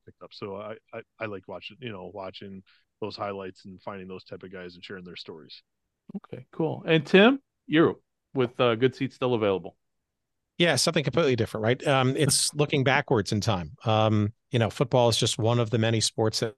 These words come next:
Speaker 3: we cover. It's called Good Seats Still Available, and it's, um, you know, it's, we like to say it's the curious little podcast that's, uh, devoted to what used to be in pro sports and, you know, it's around various teams and leagues and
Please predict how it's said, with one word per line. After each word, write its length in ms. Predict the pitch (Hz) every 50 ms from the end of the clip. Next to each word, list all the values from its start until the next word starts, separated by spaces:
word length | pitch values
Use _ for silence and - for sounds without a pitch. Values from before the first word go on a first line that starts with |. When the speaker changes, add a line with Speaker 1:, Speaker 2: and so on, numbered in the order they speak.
| _
Speaker 3:
we 260 | - 120 117 110 101 - _ _
cover. 380 | - 139 127 123 131 120 113 101
It's 100 | - -
called 220 | - 98 95 -
Good 160 | 127 120 -
Seats 200 | - 135 117 -
Still 220 | - - 131 120 123
Available, 520 | 120 156 165 165 156 143 147 139 127 120
and 120 | 113 110
it's, 260 | 107 95 - - - -
um, 380 | 113 107 104 104 101 98 101 - _ _ _ _ _ _ _
you 80 | 131
know, 80 | 123 113
it's, 180 | 104 - - 120
we 480 | 123 - 131 127 - 139 131 131 131
like 180 | 123 131 123 117
to 60 | -
say 140 | - - 123
it's 120 | 110 - -
the 60 | 123
curious 360 | - - 123 120 117 - -
little 140 | 123 107 92
podcast 500 | - 110 107 110 - - 110 104 - -
that's, 460 | - 104 95 - - - - - - - _ _ _ _ _ _ _ _ _ _ -
uh, 60 | 113
devoted 420 | 98 120 113 95 117 120 117 120 113
to 200 | - - 117 110
what 200 | 101 104 110 -
used 300 | - 117 120 123 - -
to 80 | - 104
be 460 | 104 131 131 120 110 101 101 120 110
in 120 | 101 101
pro 220 | - - 117 107 98
sports 540 | - - - 120 120 120 131 123 - -
and, 180 | 120 110 101 101 - _ _ _ _ _ _ _ _ _ _ _ _ _ _ _ _ _ _ _
you 100 | - 127
know, 120 | 117 113 113
it's 140 | 113 - -
around 400 | 117 113 113 120 120 117 107 - _ -
various 340 | 117 110 113 123 120 110
teams 420 | - - - 113 113 131 135 120 113
and 100 | 98 92
leagues 420 | 107 117 123 127 127 120 110 -
and 140 | 98 87